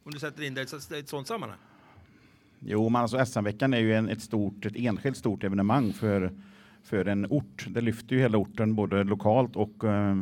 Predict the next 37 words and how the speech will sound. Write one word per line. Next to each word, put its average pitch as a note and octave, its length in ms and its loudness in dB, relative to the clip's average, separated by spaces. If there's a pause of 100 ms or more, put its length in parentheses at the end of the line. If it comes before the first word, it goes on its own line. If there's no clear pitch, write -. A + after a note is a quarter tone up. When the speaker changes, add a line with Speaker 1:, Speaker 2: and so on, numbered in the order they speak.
(140)
Speaker 2:
medialt G2+ 520 0
och G2 160 -4
i F#2+ 180 0
T G#2 180 -2
V-mässigt, F2+ 440 -4
så - 80 -14
att - 60 -14
säga. D2+ 140 -4
För E2+ 80 -14
det G2 60 -4
är F2 40 -6
ganska G2 280 -6
många F#2+ 320 -2 (520)
timmar F#2+ 360 -2
som F#2+ 180 -6
sänds A#2+ 400 -2
ifrån F2+ 480 -6
den F#2+ 160 -8
lokala E2+ 300 -6
orten. G2+ 420 -8 (500)
Sen G2+ 160 -4
har B2+ 80 4
det C#3+ 120 6
väl C3+ 140 4
det B2 80 4
här G#2+ 80 4
ändrats G#2+ 420 2
lite C#3+ 180 0
ut G2+ 60 0
med A2 120 2
åren F#2 300 0
med F#2+ 80 -4
tanke G#2+ 200 -4
på F2+ 80 -8
att E2+ 60 -4
det G#2 80 -6
kommer F2+ 380 -4